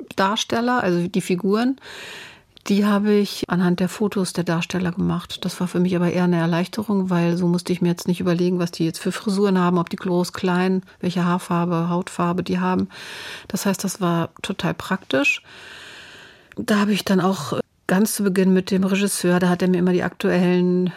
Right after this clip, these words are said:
Casts geschickt und so. Und wenn dann einer ausfiel, dann war dann doch wieder der andere. So, das war am Anfang ganz interessant. Und dann habe ich mich aber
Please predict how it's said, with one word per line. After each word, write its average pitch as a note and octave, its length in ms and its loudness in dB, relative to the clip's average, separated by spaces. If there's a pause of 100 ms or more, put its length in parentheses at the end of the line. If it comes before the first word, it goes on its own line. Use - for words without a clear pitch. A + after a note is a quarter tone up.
(100)
Casts - 840 -4
geschickt - 500 -2
und F3+ 140 -4
so. F3+ 180 -2
Und F3 100 0
wenn F#3 100 2
dann F#3+ 100 4
einer F#3 240 2
ausfiel, D#3+ 320 0
dann E3+ 160 2
war F3 120 2
dann F3+ 100 2
doch D3+ 160 -4
wieder E3 140 -2
der D3+ 100 -2
andere. E3 260 -2
So, F3 120 -2
das F#3 180 -2
war F3+ 80 2
am E3+ 120 0
Anfang F3+ 440 0 (580)
ganz F3 220 0
interessant. F#3+ 580 -2
Und F#3 220 0
dann G3+ 180 2
habe A3+ 120 0
ich A3 120 -4
mich A3 220 -2
aber G3+ 680 0